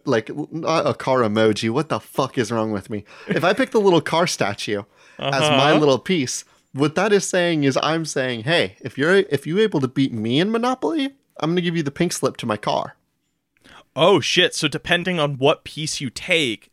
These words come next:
Speaker 2: dictates a thing that you have to give up
Speaker 1: And
Speaker 2: if
Speaker 1: you
Speaker 2: you
Speaker 1: could
Speaker 2: lose the
Speaker 1: declare
Speaker 2: game.
Speaker 1: it otherwise, right? Like, obviously, like, s-,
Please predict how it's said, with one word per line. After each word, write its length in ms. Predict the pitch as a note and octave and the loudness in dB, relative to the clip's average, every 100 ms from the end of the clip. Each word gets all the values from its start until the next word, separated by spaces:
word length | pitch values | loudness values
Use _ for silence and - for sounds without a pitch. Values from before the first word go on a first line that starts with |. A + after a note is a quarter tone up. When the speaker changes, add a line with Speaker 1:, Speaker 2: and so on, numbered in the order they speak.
| _ | _
Speaker 2:
dictates 640 | - D#3 - - C#3 C3+ - | 0 0 0 -2 -2 -2 -6
a 80 | C3+ | -6
thing 720 | B2 - D3+ C#3 C3 B2+ A#2+ A#2 _ | -6 0 0 0 -4 -4 -8 -12 _
that 120 | - C3+ | -4 -2
you 120 | C3 | -2
have 200 | B2 A#2 | 0 -2
to 80 | A#2+ | -4
give 240 | B2+ A2 | -4 -2
up 320 | A#2+ G#2+ - - _ _ _ _ - | 0 -2 -6 -18 _ _ _ _ 0
Speaker 1:
And 160 | F3 | 2
Speaker 2:
if 60 | F3 | 4
Speaker 1:
you 80 | B3+ | 4
Speaker 2:
you 80 | C#3+ | 2
Speaker 1:
could 100 | C3+ | 2
Speaker 2:
lose 180 | C3+ | 2
the 40 | - | 2
Speaker 1:
declare 180 | G#3 G3+ | 4 4
Speaker 2:
game. 80 | D3 | 2
Speaker 1:
it 60 | - | 0
otherwise, 760 | - E3+ A#2+ G#2+ E2+ - - - | 0 2 2 2 0 -2 -4 -2
right? 220 | C#3+ D3 | 0 0
Like, 240 | C3 C3 - - | 0 -2 -2 -4
obviously, 480 | C#3+ D#3 D#3 D3 - | -2 2 0 0 0
like, 200 | D#3+ D3 | 0 0
s-, 260 | E3+ - | -6 -6